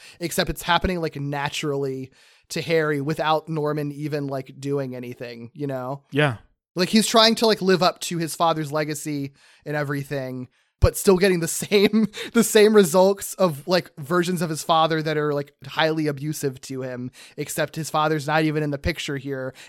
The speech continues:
Speaker 1: and it's still happening, and he's still getting those
Speaker 2: Oh my
Speaker 1: results, which is, like,
Speaker 2: God.
Speaker 1: really sad.
Speaker 2: Yeah, it, like, presents this sort of idea that, like, Harry Osborn in any particular iteration of reality is, like, fated to be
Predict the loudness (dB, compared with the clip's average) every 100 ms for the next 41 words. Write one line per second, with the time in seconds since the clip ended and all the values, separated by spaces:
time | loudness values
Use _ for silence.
0 | -4 -2 -2 0 2 4 2 2 0 -2
1 | -4 -2 -2 0 -2 -2 -2 -2 -2 -4
2 | -6 -8 -6 -4 -2 -4 -4 -8 -10 -12
3 | -14 -2 8 10 10 6 0 -8 -20 _
4 | _ -6 -2 -2 -2 -6 -8 2 6 8
5 | 8 6 4 0 4 2 4 0 0 -2
6 | -4 -2 0 2 2 0 0 -2 -2 2
7 | 2 0 0 -2 -4 -8 -8 -4 -2 0
8 | 0 0 -4 -4 -4 -4 -4 -6 -6 -4
9 | -4 -6 -8 -8 -8 -6 -6 -4 -6 -4
10 | -4 -6 -8 -8 -6 -4 -4 -4 -4 -4
11 | -6 -8 -8 -2 2 2 0 -4 -8 -4
12 | -4 -4 -6 -6 -6 -6